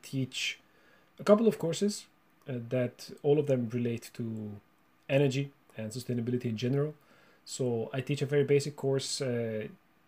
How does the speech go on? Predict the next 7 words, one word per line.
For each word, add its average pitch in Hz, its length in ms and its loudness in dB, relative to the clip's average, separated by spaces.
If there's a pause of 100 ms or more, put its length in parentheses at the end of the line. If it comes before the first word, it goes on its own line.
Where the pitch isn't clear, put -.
(180)
that 113 260 -6
relates 113 420 -4
to 110 520 -6
sort 110 180 -10
of - 100 -12
magnetic 117 440 -4
fields 127 680 0